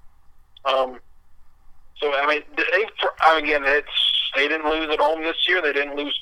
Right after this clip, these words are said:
two years ago, or make that three years ago. So I think, I think, yeah, I think this would be one of the great upsets ever if you beat a team that hasn't, literally, like, never lost at home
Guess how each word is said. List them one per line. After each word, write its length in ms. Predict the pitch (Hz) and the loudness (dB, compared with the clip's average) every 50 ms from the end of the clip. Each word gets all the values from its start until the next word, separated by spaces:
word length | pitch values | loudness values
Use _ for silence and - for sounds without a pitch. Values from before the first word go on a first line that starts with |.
| - | -4
two 140 | - 165 170 170 | -6 -6 -4 -2
years 240 | 170 170 170 160 151 | 0 2 2 2 2
ago, 400 | 156 156 160 151 165 190 226 - - - - - - - - - | 2 2 2 2 2 2 0 -4 -8 -16 -20 -20 -20 -20 -20 -8
or 60 | - | -4
make 160 | 139 135 135 135 | -2 -2 0 0
that 120 | 131 127 - - | 0 0 0 0
three 160 | 151 165 170 | -2 0 0
years 260 | 160 156 151 139 131 | 2 2 0 0 0
ago. 420 | 131 127 127 - - 160 - - - - - - - - - - - - - - - - - | -2 2 2 4 4 2 0 -4 -8 -14 -14 -14 -14 -14 -14 -16 -14 -14 -14 -14 -14 -4 2
So 160 | - 151 147 - - | 4 4 4 6 6
I 220 | 143 143 156 165 165 | 8 8 8 8 6
think, 160 | 180 190 170 | 2 4 6
I 140 | 165 160 156 - - | 6 6 6 4 2
think, 180 | 160 151 139 | 0 0 2
yeah, 140 | 143 131 131 123 | 4 4 6 6
I 120 | 127 - | 6 6
think 200 | - 170 170 - | 6 4 0 0
this 140 | - 170 165 156 - | 0 0 0 0 0
would 140 | 175 165 156 | -2 -2 -2
be 160 | 160 165 170 | -2 -2 0
one 200 | 160 156 160 156 | 2 4 4 4
of 80 | 147 135 | 4 4
the 160 | 135 135 127 117 - - - - - - - - - - - - | 4 2 2 2 -4 -8 -14 -20 -20 -20 -20 -20 -20 -16 -8 -4
great 340 | - 156 165 196 214 226 - - - | 2 6 6 6 6 4 0 4 10
upsets 520 | - - - - - - - 190 196 - - - - - | 10 10 10 8 4 4 6 6 6 4 4 -2 2 6
ever 400 | 185 196 196 196 196 196 196 170 | 8 10 10 12 12 12 10 10
if 80 | 147 - - - | 6 2 0 -2
you 100 | 190 180 | -2 0
beat 180 | 175 185 175 | 0 0 0
a 60 | 170 - - - | 0 0 -2 -2
team 260 | 180 175 175 175 170 | 0 2 2 2 2
that 100 | 151 139 | 2 0
hasn't, 400 | - - 160 160 156 147 160 156 - - - - - - - - - - - - - - | 2 4 4 4 4 4 0 -2 -4 -8 -20 -20 -20 -20 -20 -20 -20 -20 -20 -20 -8 0
literally, 520 | - - 466 330 214 185 175 147 139 - - - | 2 6 8 10 10 10 10 10 8 6 4 2
like, 220 | - 113 117 117 - - - - - - | -4 -4 -4 -4 -8 -12 -20 -20 -14 -4
never 480 | 143 151 165 170 160 160 160 156 147 | 2 4 4 6 8 8 10 10 10
lost 380 | 143 139 143 147 147 143 - - 147 | 8 8 8 8 8 8 6 4 4
at 60 | 139 | 4
home 540 | 151 143 143 143 143 143 139 139 131 131 | 6 6 6 6 4 2 0 -4 -8 -12